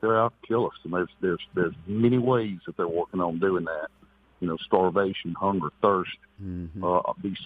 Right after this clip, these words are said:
Speaker 1: clot shots, all this other crap. Uh, but, you know, right now, we are, I wouldn't say passive or scared, but we got common sense.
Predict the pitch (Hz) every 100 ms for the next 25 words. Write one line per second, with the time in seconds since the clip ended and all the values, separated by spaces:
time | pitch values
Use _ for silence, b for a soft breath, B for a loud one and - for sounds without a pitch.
0 | - _ - 110 110 - 107 95 92 -
1 | 95 95 95 - 101 90 - 95 90 -
2 | - - - - - - 92 87 78 -
3 | - - - - - 110 101 87 _ _
4 | _ - - 117 113 98 98 127 131 131
5 | 131 151 156 151 135 - - - _ -
6 | - - - 113 127 117 107 98 95 85
7 | - - - - _ _ - - - -
8 | - - - - - 107 135 127 - 117
9 | - 131 127 127 - 127 92 - - 127
10 | 147 139 127 - _ _ 139 127 - 143
11 | 135 - 135 120 90 - 120 98 -